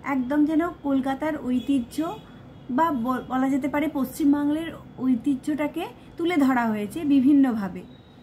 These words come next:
কি সুন্দরভাবে ওয়াল ডেকোরেশন করা হয়েছে দেখুন। এখানে কিছু নিউজপেপার কাটিং রয়েছে,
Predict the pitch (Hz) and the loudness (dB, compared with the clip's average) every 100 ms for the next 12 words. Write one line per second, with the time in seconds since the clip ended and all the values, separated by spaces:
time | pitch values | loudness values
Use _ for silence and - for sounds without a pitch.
0 | - - - - - - - - - - | -20 -20 -20 -20 -20 -20 -20 -20 -20 -20
1 | - - - - 320 - 277 277 320 311 | -20 -20 -10 -4 -2 2 4 4 2 -2
2 | 311 311 247 240 247 247 262 262 277 254 | 0 0 0 0 0 -2 -2 -2 -2 -2
3 | 220 214 233 226 254 226 220 247 294 - | -2 -2 -2 -2 -2 -4 -4 -4 -4 -8
4 | - - - - 277 311 330 320 311 302 | -20 -20 -20 -10 -4 0 2 2 4 4
5 | 269 277 - 285 294 302 339 - - - | 6 2 -2 -4 -2 -2 -4 -10 -20 -20
6 | - - 247 233 277 277 262 247 240 269 | -16 -2 -2 2 4 4 2 0 -2 -4
7 | 330 | -4